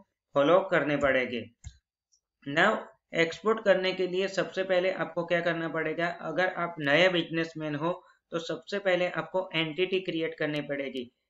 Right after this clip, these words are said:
Entity में भी proprietorship, partnership, एलएलपी और दी company। अब आपके दिमाग में question आएगा कि मैं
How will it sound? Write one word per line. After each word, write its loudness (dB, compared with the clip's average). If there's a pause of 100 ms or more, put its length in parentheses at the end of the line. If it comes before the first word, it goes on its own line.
(140)
Entity -2
में 2
भी 0 (340)
proprietorship, 2 (460)
partnership, 0 (440)
एलएलपी 2 (160)
और -4
दी -2 (100)
company। 0 (480)
अब 4 (120)
आपके 0
दिमाग 0
में -2
question -2
आएगा 2 (100)
कि -6
मैं -6